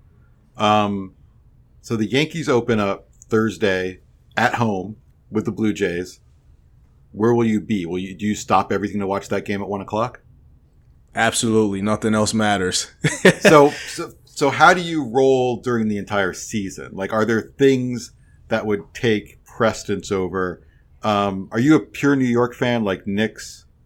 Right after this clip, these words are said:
Speaker 2: No.
Speaker 1: Rangers? So, okay.
Speaker 2: Hell no.
Speaker 1: Okay, so who's your
Speaker 2: I
Speaker 1: N B A
Speaker 2: hate the Knicks.
Speaker 1: <laughs> Who's your N B A team? <laughs> Who's your N B A
Speaker 2: Uh,
Speaker 1: team?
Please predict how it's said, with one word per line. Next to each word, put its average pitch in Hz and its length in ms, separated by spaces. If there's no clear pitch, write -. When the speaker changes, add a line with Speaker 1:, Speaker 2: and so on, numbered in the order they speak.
Speaker 2:
No. 110 380
Speaker 1:
Rangers? 104 280
So, 113 120
okay. 95 280
Speaker 2:
Hell 127 400
no. 101 320
Speaker 1:
Okay, 131 180
so 135 140
who's 180 100
your 123 100
Speaker 2:
I 120 40
Speaker 1:
N 113 60
B 123 40
A 131 40
Speaker 2:
hate 131 120
the 120 100
Knicks. 110 420
Speaker 1:
<laughs> - 180
Who's 226 180
your 240 80
N 208 120
B 202 160
A 165 40
team? - 280
<laughs> 381 260
Who's - 240
your 240 100
N 208 100
B - 80
A - 20
Speaker 2:
Uh, 107 260
Speaker 1:
team? 110 340